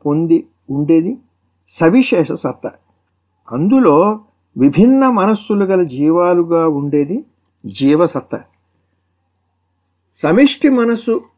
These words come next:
స్వరూపంగా ఉండేదే ఈశ్వర సత్తా. దీని దగ్గర సవిశేషమని నిర్విశేషమని విభాగాలు సాగవు.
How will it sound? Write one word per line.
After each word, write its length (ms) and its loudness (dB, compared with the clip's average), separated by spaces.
స్వరూపంగా 840 0
ఉండేదే 840 -2
ఈశ్వర 420 -2
సత్తా. 400 -12
దీని 420 2
దగ్గర 480 0
సవిశేషమని 1080 0
నిర్విశేషమని 1000 -2
విభాగాలు 640 0
సాగవు. 460 -6